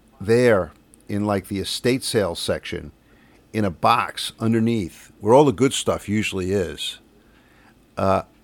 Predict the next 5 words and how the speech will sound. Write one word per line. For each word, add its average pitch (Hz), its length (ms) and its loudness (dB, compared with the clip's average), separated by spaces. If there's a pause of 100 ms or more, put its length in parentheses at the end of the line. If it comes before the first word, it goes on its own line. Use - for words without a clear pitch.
(140)
what 104 200 -2
was 107 180 -4
clearly 104 840 0 (480)
the 95 100 -2
remnants 101 840 -2